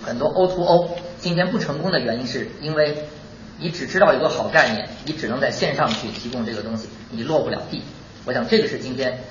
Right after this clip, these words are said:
我想创业者的问题，但并不代表我们生活方式的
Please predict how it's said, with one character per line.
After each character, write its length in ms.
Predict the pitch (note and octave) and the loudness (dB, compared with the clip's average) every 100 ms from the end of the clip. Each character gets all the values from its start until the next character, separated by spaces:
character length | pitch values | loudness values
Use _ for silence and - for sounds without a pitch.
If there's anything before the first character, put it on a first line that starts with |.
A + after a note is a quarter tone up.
| - | -12
我 80 | - | -4
想 180 | B2+ G#2+ | -2 -2
创 220 | - D3+ | 0 0
业 120 | C#3 | 0
者 120 | B2 - | -2 -2
的 80 | |
问 220 | C3+ F3 - | 2 2 0
题， 160 | - | 0
但 240 | - - - | 2 2 4
并 220 | A#3+ F3 | 4 4
不 80 | - | 6
代 240 | F#3+ - | 8 8
表 140 | - - - - - - | 4 -4 -8 -16 -18 -8
我 80 | A#2+ | -4
们 100 | C3 | -2
生 280 | - A3 E3+ | 4 4 8
活 140 | E3+ | 6
方 200 | G3 G3 | 6 4
式 180 | G3 F3+ | 2 0
的 180 | G#2+ | 0